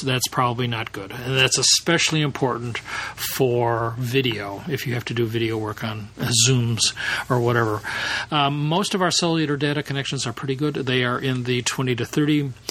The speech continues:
millisecond range, which is, is usable. But you want to, uh, definitely check that, uh, a-, as you, uh, are traveling, because some spots will be much less than others. And, of course, if you have much better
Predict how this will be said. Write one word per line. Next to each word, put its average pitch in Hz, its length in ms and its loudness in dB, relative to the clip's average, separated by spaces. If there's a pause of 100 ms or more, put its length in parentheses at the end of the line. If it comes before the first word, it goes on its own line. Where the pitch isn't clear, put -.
(260)
millisecond 143 420 0
range, 139 360 -2
which 180 240 0
is, 202 400 2
is 208 320 2
usable. 127 580 2 (500)
But 143 300 2
you 151 140 2
want 151 200 4
to, 151 300 4
uh, 135 220 2
definitely 151 560 2
check - 300 2
that, 120 320 -2 (120)
uh, 117 340 -2
a-, - 460 -8
as 120 260 -2
you, 117 320 -2
uh, 113 40 -2
are 120 260 -2
traveling, 117 540 0
because 113 520 0 (220)
some 135 260 4
spots 123 400 2
will 120 120 0
be 117 160 0
much 117 280 0
less 113 280 0
than 117 160 -4
others. 107 340 -4 (480)
And, 139 80 6
of 139 60 2
course, 143 260 2
if 165 220 0
you 185 100 4
have 156 500 2
much 143 560 0
better 147 440 2